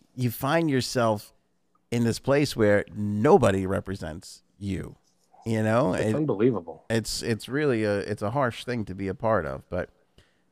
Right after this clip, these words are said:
Speaker 1: um, bad look for the Republicans today, I think.
Speaker 2: Yeah. I mean, what's, uh, if it's not a Republican Democrat thing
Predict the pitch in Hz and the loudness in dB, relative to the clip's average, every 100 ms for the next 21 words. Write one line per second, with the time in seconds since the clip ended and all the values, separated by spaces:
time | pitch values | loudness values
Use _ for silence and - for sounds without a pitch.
0 | - 98 101 101 98 98 - _ 123 117 | -4 0 2 2 -2 -4 -10 _ 0 2
1 | 110 104 101 98 98 95 90 - 78 - | 2 0 0 0 0 0 -2 -4 -10 -14
2 | - - 76 - - - _ _ _ _ | -14 -12 -14 -14 -16 -16 _ _ _ _
3 | _ _ - - - _ _ _ _ _ | _ _ -10 -10 -16 _ _ _ _ _
4 | - 117 123 117 147 - - 143 - - | 0 4 6 4 2 -2 -10 -10 -8 -2
5 | 135 135 - - 143 156 147 127 123 139 | -2 0 0 4 6 6 4 2 2 2
6 | 131 120 120 123 120 113 117 107 - 113 | 2 0 0 2 0 -2 -2 -4 -4 -4
7 | 95 | -4